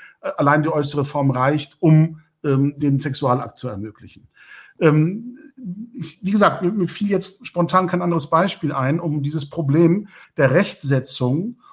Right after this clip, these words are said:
um moralische Vorstellungen auszuhebeln oder zu exkulpieren, ähm, quasi, ähm, als, als Problem der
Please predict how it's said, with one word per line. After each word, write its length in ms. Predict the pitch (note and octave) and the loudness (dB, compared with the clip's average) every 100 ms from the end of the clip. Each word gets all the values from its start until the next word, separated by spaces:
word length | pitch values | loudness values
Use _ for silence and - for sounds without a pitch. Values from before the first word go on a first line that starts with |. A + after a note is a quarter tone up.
| _ - | _ 4
um 540 | E3+ E3+ F3 - - - | 8 8 6 -2 -16 -6
moralische 920 | E3 C#3+ C#3+ F#3+ E3+ - C#3 C3 C3+ | -2 4 6 6 2 -2 -2 -2 -4
Vorstellungen 640 | - C#3+ C#3+ C#3+ C#3 C#3 C3+ | -6 -2 -2 -2 0 0 0
auszuhebeln 1080 | - E3+ E3+ - E3+ E3 D#3+ E3 D#3+ E3+ - _ _ | 2 0 0 -4 0 2 2 2 2 -2 -8 _ _
oder 180 | D3+ C#3+ | -4 -4
zu 140 | C#3+ | -4
exkulpieren, 880 | C#3+ C3+ - C#3 C#3 E3 D#3+ D#3+ D#3+ _ _ _ - | -10 -12 -4 -4 -2 -2 0 0 -6 _ _ _ -6
ähm, 400 | F3+ D3 C#3+ D3 | 0 2 2 0
quasi, 720 | - C#3 C#3+ C3+ C#3 C#3 D3 | -2 2 2 2 0 0 -2
ähm, 1200 | E3 C#3 C3+ D#3+ D3+ C3+ D3+ F3 F#3+ G#3 G#3 A3+ _ | -2 2 0 -2 -10 -16 -16 -16 -20 -20 -18 -18 _
als, 240 | - - C#3 | -12 -10 -6
als 340 | D3 - - - - _ - - - - - D#4 F#3 | -8 -8 -14 -20 -20 _ -20 -20 -20 -20 -20 -20 -8
Problem 500 | - C#3+ D#3+ G3 F3 | 0 4 6 6 6
der 460 | C#3+ C3 C3+ - | 6 4 2 -8